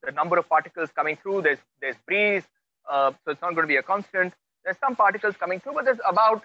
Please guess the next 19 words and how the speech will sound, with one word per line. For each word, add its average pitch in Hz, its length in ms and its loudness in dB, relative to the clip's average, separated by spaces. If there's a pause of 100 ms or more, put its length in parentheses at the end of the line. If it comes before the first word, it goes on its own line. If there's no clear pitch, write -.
I 170 80 0
would 185 240 -4
say, 175 180 2 (320)
three 196 120 -8
thousand 175 360 0
four 170 180 -2
hundred, 160 380 -2
three 160 100 -10
thousand 151 400 -2
five 143 140 -2
hundred 147 240 -2
particles 143 460 -4
are 143 80 -4
coming 151 360 -4
through 147 160 -14
every 123 260 -8
twenty - 260 -20 (100)
seconds. 254 320 -4 (720)
And 277 400 0